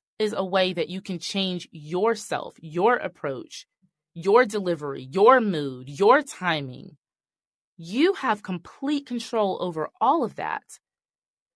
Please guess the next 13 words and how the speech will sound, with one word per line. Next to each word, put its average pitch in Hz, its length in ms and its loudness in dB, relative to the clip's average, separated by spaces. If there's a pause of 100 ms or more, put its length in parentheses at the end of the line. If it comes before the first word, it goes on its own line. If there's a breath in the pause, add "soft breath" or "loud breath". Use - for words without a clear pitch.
(260)
And 190 300 -2
when 311 320 2
you 254 180 -2
do 233 300 0
that, 131 360 -4 (460)
then 185 220 -2
I 180 380 4 (220)
promise 226 680 0
you, 151 400 -6 (240 soft breath)
you 185 260 2
will 269 360 2
see 180 280 -8
differences 143 880 -8